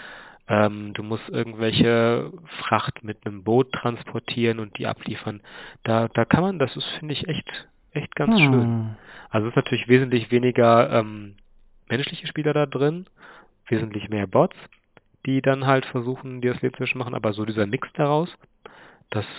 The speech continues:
Speaker 1: äh, funktioniert, finde ich, erstaunlich gut. Also es jetzt, wird jetzt nichts was sein, was ich irgendwie jeden Abend spielen möchte,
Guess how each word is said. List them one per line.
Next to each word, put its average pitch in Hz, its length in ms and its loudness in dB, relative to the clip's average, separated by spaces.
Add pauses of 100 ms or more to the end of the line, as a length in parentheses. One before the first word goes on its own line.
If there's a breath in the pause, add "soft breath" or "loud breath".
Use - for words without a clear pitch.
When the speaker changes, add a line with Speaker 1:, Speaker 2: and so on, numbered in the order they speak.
Speaker 1:
äh, 110 280 2
funktioniert, 156 640 -4 (160)
finde 170 240 -4
ich, 233 260 -6
erstaunlich 160 600 -6
gut. - 320 -6 (260)
Also 110 160 0
es 147 80 8
jetzt, 165 180 4
wird - 100 -2
jetzt - 160 0
nichts 147 200 -2
was 135 180 6
sein, 127 280 8
was 123 160 2
ich - 140 -6
irgendwie 117 280 -2
jeden 113 240 2
Abend 117 220 -2
spielen 165 280 2
möchte, 180 360 -2